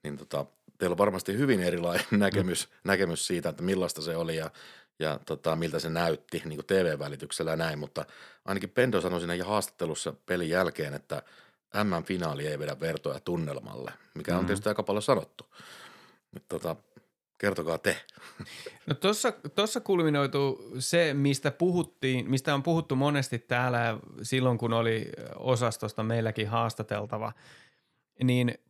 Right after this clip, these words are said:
Speaker 3: puhuttiin siitä, että kuinka se harrastus esimerkiksi aktiiviosastolaisilla ei ole jääkiekon seuraaminen.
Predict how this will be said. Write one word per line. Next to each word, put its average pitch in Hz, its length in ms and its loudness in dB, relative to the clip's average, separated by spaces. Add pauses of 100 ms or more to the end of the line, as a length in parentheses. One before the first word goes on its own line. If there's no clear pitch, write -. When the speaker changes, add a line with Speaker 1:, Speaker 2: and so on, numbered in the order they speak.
Speaker 3:
puhuttiin 170 420 4
siitä, 175 500 0
että 120 220 -2
kuinka 123 600 0 (180)
se 117 380 2
harrastus 147 840 0
esimerkiksi 117 680 0
aktiiviosastolaisilla 127 1700 -2
ei 151 220 2
ole 135 200 4
jääkiekon 131 640 -2
seuraaminen. - 600 -14